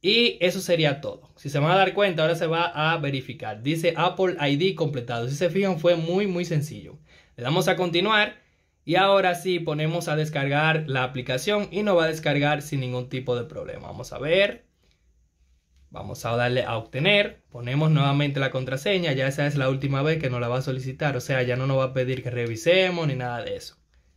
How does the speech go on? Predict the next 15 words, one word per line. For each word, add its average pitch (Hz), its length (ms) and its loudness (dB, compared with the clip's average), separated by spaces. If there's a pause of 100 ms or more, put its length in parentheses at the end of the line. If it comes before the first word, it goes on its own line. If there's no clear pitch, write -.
(120)
Le 127 60 -16
damos 131 280 -6
a 123 240 0
iniciar 127 540 -4
sección. 214 640 -2 (840)
Esperamos 151 720 0
unos 156 240 2
segunditos 196 840 2 (100)
y 208 520 2
listo. 156 640 0
Como 131 260 -2
pueden 170 320 4
ver, 185 180 4
ahora 165 300 2
sí 196 380 -4